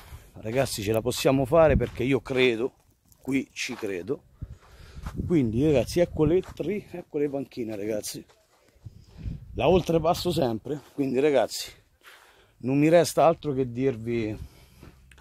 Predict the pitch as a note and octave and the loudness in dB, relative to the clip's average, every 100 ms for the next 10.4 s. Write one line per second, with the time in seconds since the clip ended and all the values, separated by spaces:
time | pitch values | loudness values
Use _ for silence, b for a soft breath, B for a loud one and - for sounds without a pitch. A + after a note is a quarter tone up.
0 | - - D#3 - A#2+ C#3+ A2+ G#2+ - C3 | -14 0 0 2 2 2 0 -4 0 2
1 | B2+ A#2 A#2+ - B2+ C3+ F3 C#3 F#2+ - | 4 2 0 0 2 2 2 0 -2 -12
2 | - B B B B B B B B B | -14 B B B B B B B B B
3 | - D#3 E3 C3 A2+ F#2 B - - A#3 | 0 6 6 6 2 -2 B -20 -2 0
4 | G#3+ - F#2+ E2+ D#2+ b b b b b | 0 -2 -4 -4 -8 b b b b b
5 | _ _ _ B B B B B - E3 | _ _ _ B B B B B 4 4
6 | - F3+ C#3+ C#3 C#3+ D#3 - B2 B2+ - | 6 4 6 4 2 0 -2 -4 -4 0
7 | C#3+ B2 - G3+ D#3 - D3+ C3 C#3 C#3 | 2 4 6 6 6 4 0 4 4 4
8 | A2+ A2+ - D#3 B2 B2+ G#2+ B2+ A2 G#2+ | 2 -2 4 4 4 -2 0 2 2 0
9 | G#2+ - G#2+ F#2+ - - - - - F3+ | -4 -4 -6 -4 -6 -8 -14 -20 -8 2
10 | E3+ G#2 F#2 | 4 4 -2